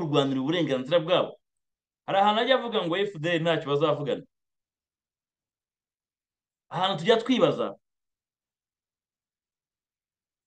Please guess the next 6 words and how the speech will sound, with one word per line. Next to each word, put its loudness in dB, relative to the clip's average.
bariya 4
ni 4
Abanyarwanda 0
bashaka 2
gutaha 2
mu 0